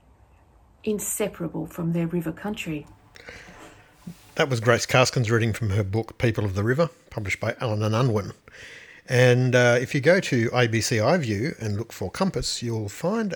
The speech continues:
Speaker 2: a, uh, an episode on there featuring Grace and also, uh, including a couple of people who have worked quite closely with Westwards over the years, Jasmine Seymour and Leanne Mulgo Watson.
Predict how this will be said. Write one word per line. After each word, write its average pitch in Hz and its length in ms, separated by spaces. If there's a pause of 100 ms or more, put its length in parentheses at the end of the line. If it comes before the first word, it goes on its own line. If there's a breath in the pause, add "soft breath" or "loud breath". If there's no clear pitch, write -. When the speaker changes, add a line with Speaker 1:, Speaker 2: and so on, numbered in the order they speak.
Speaker 2:
a, 120 360
uh, 113 180 (500)
an 127 100
episode 127 380
on 107 160
there 107 320 (260 loud breath)
featuring 139 400
Grace 104 480 (180)
and 123 440 (840 loud breath)
also, 139 680
uh, 120 140
including 127 640
a 110 40
couple - 300
of - 80
people 120 280
who 123 140
have 107 120
worked 120 180
quite 120 220
closely 120 340
with 107 140
Westwards 113 480
over 110 180
the 107 120
years, 131 280
Jasmine 113 480
Seymour 117 560
and 110 320 (160)
Leanne 113 380
Mulgo 110 360
Watson. 120 400